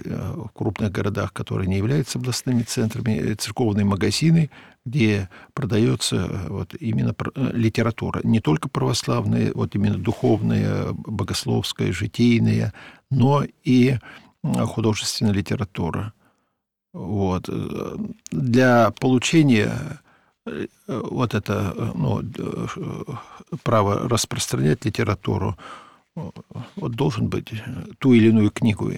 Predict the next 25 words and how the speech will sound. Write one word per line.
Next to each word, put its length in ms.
Это 260
гриф 440
об 120
этом 220
говорит, 260
что 360
в 160
церковной 640
книжной 580
системе 640
распространения 840
книга 360
может 460
распространяться. 1160
Гриф 260
дает 360
право, 520
э, 40
приходу 600
приобрести 680
и, 340
м, 520
э, 760
либо 280
дарить, 480